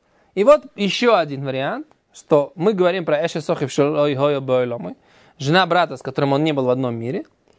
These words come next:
И это спор между Раби Шимоном и Рабоном, и это, да, проведено в нашей Мишне. Говорит Гемара, «Беной леду лебасов ибам». Наша Мишна г-, говорит про ситуацию, с которой согласны все. Лой полиг Раби Шимон. Про нее не спорит Раби Шимон.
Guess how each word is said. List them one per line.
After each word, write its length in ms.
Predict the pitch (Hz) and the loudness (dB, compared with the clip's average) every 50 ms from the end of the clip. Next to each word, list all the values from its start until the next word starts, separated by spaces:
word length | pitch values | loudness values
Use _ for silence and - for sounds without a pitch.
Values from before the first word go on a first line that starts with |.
| _ _ _ _ _ _ _ _ | _ _ _ _ _ _ _ _
И 80 | - 160 | -6 0
это 300 | 175 185 208 202 - 170 | 4 4 4 4 2 -2
спор 320 | - - - 214 214 190 | -4 2 4 6 6 6
между 240 | 175 156 151 143 139 | 2 -2 -4 -2 -2
Раби 180 | 143 143 143 135 | -2 -2 -2 -4
Шимоном 380 | - - 175 160 143 131 131 | -4 -2 0 0 0 0 2
и 20 | 123 | 0
Рабоном, 380 | 120 117 147 240 302 359 330 | 2 2 2 2 0 0 -2
и 100 | 226 185 | -4 -4
это, 260 | 196 247 302 285 302 | -2 -2 0 0 2
да, 160 | 262 294 294 285 | 2 2 4 4
проведено 300 | 262 240 226 214 208 202 | 0 -2 -2 -4 -4 -4
в 40 | |
нашей 200 | 196 185 165 - | -4 -6 -6 -6
Мишне. 280 | 180 165 - - - - _ _ _ _ _ _ _ _ _ _ _ _ _ _ _ - | -8 -10 -10 -12 -14 -16 _ _ _ _ _ _ _ _ _ _ _ _ _ _ _ -6
Говорит 160 | 139 139 143 | -4 -4 0
Гемара, 800 | 139 143 135 135 147 180 180 156 143 139 135 135 135 143 - - _ _ _ _ _ _ _ _ 175 | 0 2 2 4 4 4 4 2 2 2 2 2 0 -2 -4 -10 _ _ _ _ _ _ _ _ -4
«Беной 460 | 143 147 160 160 175 214 262 285 277 | -2 0 0 0 0 0 0 2 2
леду 240 | 262 233 202 214 202 | 2 2 2 0 -2
лебасов 480 | 196 180 180 170 - - 208 180 - | 0 0 -2 -2 0 0 -2 -2 -2
ибам». 320 | 190 180 151 131 127 - - _ _ _ _ _ _ _ _ - - - - - _ | -4 -6 -4 -6 -6 -8 -12 _ _ _ _ _ _ _ _ -20 -20 -20 -20 -6 _
Наша 260 | - 226 269 233 262 | 2 2 2 2 0
Мишна 240 | 247 208 240 269 262 | -4 -2 -2 -2 0
г-, 160 | 220 214 208 | 0 0 0
говорит 320 | 185 175 165 170 208 240 - | 0 0 0 0 0 0 -2
про 140 | 208 180 | -4 -6
ситуацию, 400 | 160 - - 202 247 233 - 196 | -4 2 4 4 4 4 2 -4
с 40 | - | -4
которой 280 | - 156 143 196 208 190 | -2 0 2 2 2 2
согласны 500 | - 165 151 156 165 170 165 - 160 135 | 2 0 2 4 4 2 2 0 -6 -8
все. 300 | - - - 151 131 - _ _ _ _ _ _ _ _ _ _ _ _ _ _ _ _ _ _ _ _ _ _ _ _ _ _ _ | -6 -4 -4 -4 -4 -6 _ _ _ _ _ _ _ _ _ _ _ _ _ _ _ _ _ _ _ _ _ _ _ _ _ _ _
Лой 180 | 160 196 226 220 | 0 0 0 4
полиг 280 | 185 226 214 202 170 | 4 2 2 4 2
Раби 180 | 165 160 151 147 | 0 0 -2 -2
Шимон. 280 | 139 - 131 120 120 | -6 -6 -8 -8 -4
Про 120 | 123 139 156 | -2 0 0
нее 120 | 185 214 | 2 2
не 120 | 214 202 175 | 2 0 2
спорит 280 | - 214 202 185 156 | 2 2 2 2 2
Раби 200 | 156 147 139 139 | 0 -2 -2 -2
Шимон. 340 | - - 135 139 170 214 | -6 -6 -6 -6 -6 -8